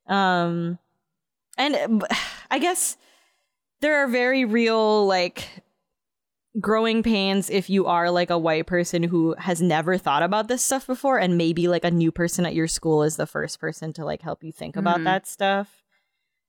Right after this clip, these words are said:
Speaker 1: Um, they didn't even lean into that that much, so it was hard.
Speaker 2: Yeah, another movie that feels like it's for people who've never thought about this stuff ever once in their lives,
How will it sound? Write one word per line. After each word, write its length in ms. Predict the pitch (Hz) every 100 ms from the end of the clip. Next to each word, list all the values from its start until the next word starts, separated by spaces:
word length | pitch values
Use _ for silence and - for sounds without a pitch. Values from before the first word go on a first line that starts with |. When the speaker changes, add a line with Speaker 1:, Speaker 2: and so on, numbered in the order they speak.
| _
Speaker 1:
Um, 720 | 180 185 175 160 151 147 151 - -
they 100 | 262
didn't 160 | 302
even 440 | 302 285 269 262 233 _ _ 220
lean 220 | 247 254
into 180 | 240 247
that 260 | 240 208
that 180 | 139 131
much, 280 | 139 135 -
so 200 | 185 180
it 20 |
was 120 | 185
hard. 460 | - 185 147 151 - _ _ _ _ _ _ _
Speaker 2:
Yeah, 280 | - 143 135
another 320 | 170 180 233
movie 300 | 233 196 190
that 320 | 170 147 - -
feels 440 | - 151 160 156
like 160 | 147 151
it's 200 | 147 -
for 180 | 147
people 300 | 143 151 143
who've 240 | 147 143 147
never 320 | 143 135 135
thought 280 | - 131 135
about 280 | 127 131 135
this 160 | 135
stuff 340 | - 127 131 -
ever 340 | 131 131 123 127
once 320 | 120 123 -
in 80 | 127
their 160 | 110
lives, 400 | 95 80 98 -